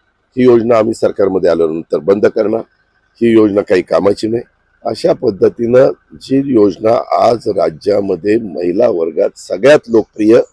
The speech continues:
गरीब महिला वर्गामध्ये झालेली आहे, त्याच्याबद्दल सतत काही ना काही टीका टिप्पणी चालू आहे, पण आम्ही टीका टिप्पणीकडे लक्ष देत नाही. आमची जनसन्मान यात्रा सगळीकडे सुरू आहे. काल देखील आम्ही कॅबिनेट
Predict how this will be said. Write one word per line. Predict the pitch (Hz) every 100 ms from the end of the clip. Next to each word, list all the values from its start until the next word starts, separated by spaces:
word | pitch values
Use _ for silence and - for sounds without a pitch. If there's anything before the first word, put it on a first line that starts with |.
| _ _ _ _ _ 90
गरीब | 87 170 175
महिला | - 127 117 117
वर्गामध्ये | 113 104 107 101 92 95
झालेली | 82 85 85 90
आहे, | - - _ _ _ _
त्याच्याबद्दल | 123 143 131 127 117 131 135 -
सतत | - 104 - 226 _
काही | 120 127
ना | 127
काही | 123 123
टीका | 117 127 - 123
टिप्पणी | 117 - 123
चालू | - 117
आहे, | 117
पण | - 110
आम्ही | 107 -
टीका | 110 -
टिप्पणीकडे | 113 107 - 110 113 104
लक्ष | 98 -
देत | 98 95 123 -
नाही. | 92 - _ _ _ _ _ _
आमची | 90 -
जनसन्मान | 98 101 110 123 113 113
यात्रा | 110 98 - 104
सगळीकडे | 95 104 95 107
सुरू | 95 98 92
आहे. | -
काल | - 95 104 98
देखील | 104 - 104
आम्ही | 101 101 90 - _ _ _ _ -
कॅबिनेट | 101 101 104